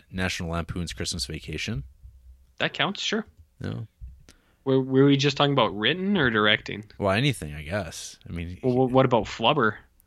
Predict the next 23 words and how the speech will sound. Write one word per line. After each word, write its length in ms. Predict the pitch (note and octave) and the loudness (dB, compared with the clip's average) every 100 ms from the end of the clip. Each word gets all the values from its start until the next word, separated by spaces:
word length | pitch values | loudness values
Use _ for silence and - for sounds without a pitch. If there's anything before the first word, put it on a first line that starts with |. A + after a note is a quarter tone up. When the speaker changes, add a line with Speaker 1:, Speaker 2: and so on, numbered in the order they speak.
| - - _ - - _ | -20 -20 _ -20 -20 _
Speaker 1:
Well, 420 | - F2+ E2 D2 - - | -8 -4 -4 -6 -14 -12
there, 140 | D2+ | -10
he, 140 | E2+ | -10
there's 220 | E2+ F#2 F2 | -8 -6 -2
R 140 | A2+ | -2
J's 200 | A#2+ D2+ | -4 -10
pick 260 | - D2+ - | -10 -12 -12
then. 320 | - D#2 D2 - _ - | -16 -14 -16 -18 _ 2
Speaker 2:
Oh, 280 | C#3 F2 - A2 | 2 2 -4 -2
Dennis 360 | A#2+ B2 B2+ - | 0 2 0 -2
the 100 | G2 | -4
Menace. 600 | F#2+ A2+ D#3 F#3+ - - - | -2 -2 -2 -4 -6 -8 -10
Man, 300 | - B2+ G#2+ | -2 0 2
the 80 | G2+ | 0
hits 280 | - C#3 - | 0 -2 0
keep 240 | - - | -2 -2
coming. 360 | - C#3 G#2 G2 _ _ _ _ _ _ _ - | -4 -2 -2 -8 _ _ _ _ _ _ _ -2
The 80 | |
Great 280 | G#2 G#2+ A#2 | 2 4 6
Outdoors, 680 | A#2+ A2+ G#2 A2 B2 C#3 C3+ | 4 4 2 2 4 4 0
Beethoven, 880 | - G2 G#2+ - A#2+ B2 C3+ B2+ A#2+ | -4 0 2 2 2 4 2 2 2
Mister 360 | D3+ - B2 | 2 4 2
Mom. 600 | G2+ G2 A#2 C#3 E3 F3 | 4 6 6 6 4 0